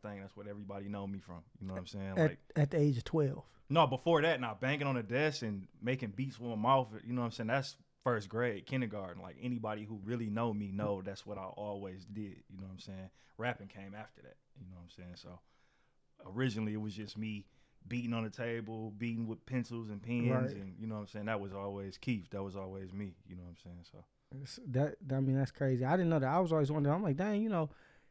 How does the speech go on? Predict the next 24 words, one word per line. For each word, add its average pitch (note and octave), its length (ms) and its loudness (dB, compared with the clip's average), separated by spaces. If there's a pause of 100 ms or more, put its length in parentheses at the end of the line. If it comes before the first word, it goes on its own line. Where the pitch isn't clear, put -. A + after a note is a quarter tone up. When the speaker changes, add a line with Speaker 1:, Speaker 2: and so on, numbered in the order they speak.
(160)
Speaker 2:
P G#3 160 4
C, D#3+ 500 2 (280)
Pay D#3+ 180 4
Cash, D3+ 420 6
like, C3+ 100 4
where G#3 120 0
the F#3+ 80 4
hell F#3 240 6
that F3 180 6
name C#3 360 6
come B2 200 0
from?" C3+ 340 2
Speaker 1:
Huh? C3 120 4
Speaker 2:
Like, C3 240 2
you D3 80 2
know C#3+ 60 8
what C3 60 8
I'm B2+ 60 2
saying? D3 180 2
So - 120 -6
I, F#3+ 140 10
to C4+ 260 2
me, G#3+ 220 10 (180)
like, D3+ 320 2